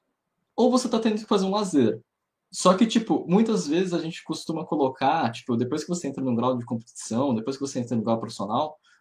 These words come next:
você coloca o próprio, o seu, o seu próprio lazer como uma evolução sua. Então, por exemplo, cara, beleza, pô,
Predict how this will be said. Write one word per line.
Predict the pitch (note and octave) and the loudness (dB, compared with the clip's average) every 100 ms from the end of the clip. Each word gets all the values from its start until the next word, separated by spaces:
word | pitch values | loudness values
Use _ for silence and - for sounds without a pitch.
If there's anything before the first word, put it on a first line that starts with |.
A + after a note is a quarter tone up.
| - | -6
você | A#2+ C#3+ | -4 -4
coloca | - D3 B2 D3 - E3+ - | -2 0 0 -2 -6 -12 -8
o | C#3 | -8
próprio, | B2+ C3+ C#3 - E3+ E3 | 0 4 4 2 2 4
o | D#3+ D#3 D3 C#3 C#3 | 4 4 4 4 0
seu, | C3 D3 | 2 2
o | C3+ | 2
seu | - | -2
próprio | C3+ E3 F3 G3 | 0 0 0 0
lazer | D3 A#2+ A2+ D#3 F#3+ F3+ _ _ _ _ | 0 -2 0 0 0 -4 _ _ _ _
como | F#3 A#3+ | 4 6
uma | A3+ | 2
evolução | G3 F3 D#3+ - C#3 C3 | 0 0 0 -2 -4 -4
sua. | - A#2 G#2 | -2 0 0
Então, | A2+ D#3 | -2 -4
por | F3 | -4
exemplo, | E3+ D3+ | -6 -6
cara, | - D#3 B2 | -2 0 0
beleza, | E3 E3+ C#3 B2+ | 0 2 0 0
pô, | D3+ A#2 | 0 -2